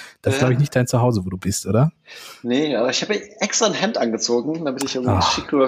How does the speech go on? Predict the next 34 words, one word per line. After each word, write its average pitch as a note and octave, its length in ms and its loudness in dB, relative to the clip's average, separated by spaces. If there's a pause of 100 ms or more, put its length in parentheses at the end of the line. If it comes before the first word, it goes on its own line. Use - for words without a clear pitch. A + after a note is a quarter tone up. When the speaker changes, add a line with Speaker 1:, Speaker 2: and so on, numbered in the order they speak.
Speaker 2:
ah, B2+ 140 2
und, B2+ 240 -2
und B2 160 -2
dann G#2+ 140 0
das, G#2+ 400 -4
dann A#2+ 200 -2
hört A#2+ 200 -4
man A2 100 -6
mich - 160 -6
nur. - 200 -4
Naja, C#3 340 2
Speaker 1:
Das, A#2 120 4
Speaker 2:
aber G#2+ 100 -2
so - 40 -4
Speaker 1:
das A#2+ 120 -4
Speaker 2:
in - 40 -6
Speaker 1:
tut D3 120 0
Speaker 2:
dem B2 140 2
Speaker 1:
mir B2 60 4
leid, A#2+ 200 4
das G#2 100 4
hätte A#2+ 100 4
ich A2+ 80 -4
dir A2+ 100 2
Speaker 2:
Podcast G#2+ 300 4
Speaker 1:
sagen - 100 -4
Speaker 2:
würde F#2+ 220 -2
ich - 80 -10
Speaker 1:
können. D#3+ 240 -10 (720)
Speaker 2:
sagen. A3+ 140 2
<laughs> A#3 800 -4
Nee, B3+ 300 2
ähm, F3 600 2 (220)
genau, G3 180 4